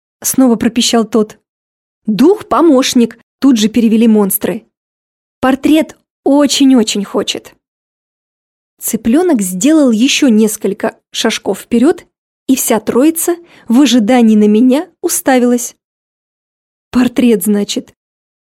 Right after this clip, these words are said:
Очень-очень, говорите». Пока мозг пытался все это переварить, пальцы уже обхватывали карандаш и подносили его к бумаге. Рисовать цыпленка было совсем несложно.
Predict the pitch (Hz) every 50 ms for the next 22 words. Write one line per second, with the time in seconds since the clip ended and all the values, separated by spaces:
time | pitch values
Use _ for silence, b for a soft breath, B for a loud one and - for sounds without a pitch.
0 | _ _ _ 277 311 311 - - 285 - - 294 285 240 - - - 226 226 196
1 | 208 214 226 220 202 185 - - 254 240 - _ _ _ _ _ _ _ _ _
2 | _ - - 214 - - 240 254 247 254 277 277 247 - - - - - - 240
3 | 240 240 - 262 247 208 - - - - 220 214 - - - 247 233 214 196 -
4 | 254 220 - 240 220 220 196 208 208 220 262 320 - - - - _ _ _ _
5 | _ _ _ _ 294 294 311 302 302 - - 320 320 - - 294 254 262 285 -
6 | 269 254 - - - 233 254 233 233 208 220 208 208 - 208 226 226 226 208 285
7 | 349 339 - - - _ _ _ _ _ 359 339 - 302 - - 220 208 208 -
8 | - 277 302 294 262 208 185 202 170 196 226 240 - _ 214 208 196 180 226 226
9 | 202 170 165 - 247 - - _ _ _ _ _ _ _ _ _ - 254 269 262
10 | - - 302 294 320 330 330 - - 277 - 277 302 370 381 349 - 330 269 233
11 | 226 311 320 302 285 - - 247 240 - - - 277 269 254 254 247 - - 220
12 | 214 180 202 254 - -